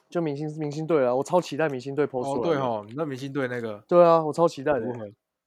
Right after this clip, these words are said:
Speaker 1: 我跟你们说，我用美图，
Speaker 2: 啊，你们那个
Speaker 1: 我用美图秀秀加 Canva 才把这个图做出来，好用。
Speaker 2: 你是先把每个人的头都截下来？
Speaker 1: 对，对，对，截成一个贴纸，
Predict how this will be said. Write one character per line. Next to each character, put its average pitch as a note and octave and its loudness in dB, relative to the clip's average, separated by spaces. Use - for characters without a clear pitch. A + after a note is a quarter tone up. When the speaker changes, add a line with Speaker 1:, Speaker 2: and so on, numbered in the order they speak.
Speaker 1:
我 F3+ -2
跟 G#3+ 8
你 G#3 6
们 E3+ 4
说， F3 4
我 D#3 6
用 F#3 4
美 D3 0
图， C#3 -4
Speaker 2:
啊， D#3 0
你 C#3+ 0
们 D#3 -2
那 D3+ 0
个 - 2
Speaker 1:
我 F3 6
用 G#3 4
美 E3 4
图 D3 -6
秀 E3 0
秀 E3 0
加 C#3+ -2
Canva C#3+ -6
才 B2+ -12
把 B2+ -6
这 C3 -4
个 A2 -6
图 A2 -12
做 A2 -8
出 G2 -16
来， - -18
好 C3+ -4
用。 D3 2
Speaker 2:
你 B2+ -14
是 F#3+ -4
先 G#3 0
把 E3 2
每 B2 -4
个 A#2 -6
人 A#2 -4
的 B2 -4
头 A#2 -10
都 C3 -4
截 A2 -12
下 A2 -8
来？ F#2 -10
Speaker 1:
对， F3 6
对， D#3 6
对， D3 2
截 E3 2
成 E3+ 4
一 E3+ 0
个 D#3+ 6
贴 E3 0
纸， A#2 -12